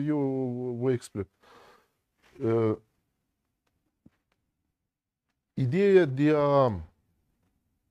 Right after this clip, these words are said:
emite o revoltă în legătură cu faptul că organele de drept nu-și fac, uh,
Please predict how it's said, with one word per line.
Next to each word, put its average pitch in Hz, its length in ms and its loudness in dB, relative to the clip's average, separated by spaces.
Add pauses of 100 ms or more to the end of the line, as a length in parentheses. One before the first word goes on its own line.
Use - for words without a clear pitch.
(680)
emite 135 460 -2
o 139 120 2
revoltă 120 640 -2 (680)
în 110 160 -2
legătură 117 400 -2
cu - 100 -12
faptul - 380 -2
că 117 100 -10
organele 123 540 -4
de 113 180 -8
drept 120 460 -6
nu-și 123 320 -6
fac, - 400 -6
uh, 104 520 -4